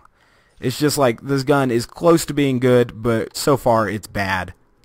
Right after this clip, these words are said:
Killing that badass shouldn't have been that difficult. Um, I guess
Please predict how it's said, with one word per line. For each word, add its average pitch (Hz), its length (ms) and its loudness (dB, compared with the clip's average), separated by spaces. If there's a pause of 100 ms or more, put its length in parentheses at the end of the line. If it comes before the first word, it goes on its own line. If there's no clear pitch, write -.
Killing 131 300 0
that 117 180 0
badass 110 440 -2
shouldn't 110 340 -6
have 92 80 -12
been 104 240 -6
that 101 180 -8
difficult. 101 520 -10 (500)
Um, 107 560 -4 (360)
I 156 120 -2
guess 175 240 4